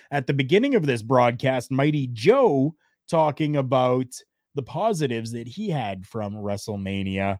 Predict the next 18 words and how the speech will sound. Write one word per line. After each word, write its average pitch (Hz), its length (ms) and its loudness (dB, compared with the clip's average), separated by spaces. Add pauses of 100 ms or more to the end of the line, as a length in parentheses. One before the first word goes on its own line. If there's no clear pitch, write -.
(800)
And 127 160 2
we 131 140 10
all 147 180 8
know 151 240 4
that 135 100 0
Mighty 131 300 0
Joe 127 400 -2
isn't 131 300 -4
the 123 60 -6
biggest 131 640 -6
fan 139 360 -4
and 113 180 -12
supporter 113 720 -4 (420)
of 131 160 -4
the 131 120 0
W 135 340 0
W 127 480 -4 (120)
E. 120 360 -6